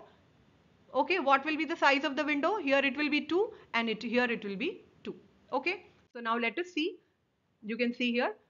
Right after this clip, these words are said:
the send window, okay, eight, as I told you just now, eight. Likewise, the size of the receiver window is also eight. You can see the size of the receiver window, one, two, three, four, five, six, seven, eight.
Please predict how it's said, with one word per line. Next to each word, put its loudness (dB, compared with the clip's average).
the -2
send 0
window, 0
okay, -2
eight, 0
as 0
I -2
told 0
you -6
just -6
now, -4
eight. -2
Likewise, 0
the -16
size 2
of -2
the 2
receiver 2
window 2
is 2
also 4
eight. -2
You -10
can 0
see 0
the -2
size 2
of -4
the 2
receiver 0
window, 0
one, 0
two, -4
three, -6
four, -4
five, 0
six, -8
seven, -4
eight. -6